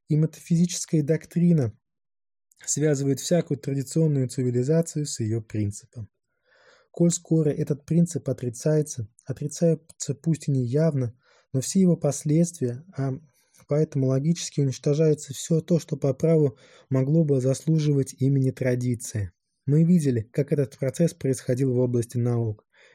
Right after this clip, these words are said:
Не будем возвращаться к этой теме и перейдём к другой области, в которой проявления антитрадиционного мировоззрения бросаются в глаза ещё в большей степени,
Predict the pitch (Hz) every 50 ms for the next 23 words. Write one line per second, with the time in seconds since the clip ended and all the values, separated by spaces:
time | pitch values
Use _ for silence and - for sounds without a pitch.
0 | _ - 143 156 170 170 196 190 151 147 139 135 135 131 131 135 139 - - 170
1 | 156 - - - - - 143 - 135 120 - - 170 175 151 131 123 117 - 135
2 | 143 139 165 170 160 143 127 165 165 160 170 180 165 202 185 165 156 143 131 131
3 | 120 - - 123 117 107 - _ _ _ _ _ _ _ _ _ - - - -
4 | 135 131 - 175 175 165 160 139 117 104 - _ - - 139 143 143 143 170 175
5 | 165 156 147 151 175 165 156 156 - 156 - 147 143 139 - - - 156 160 160
6 | 156 151 143 135 135 135 135 135 127 135 135 127 135 151 165 160 151 143 135 123
7 | 131 135 131 - 165 156 151 143 - 139 127 127 135 143 139 147 156 151 151 139
8 | - - 156 143 139 139 147 170 160 151 - - 143 131 - - - 143 135 127
9 | - 120 113 110 107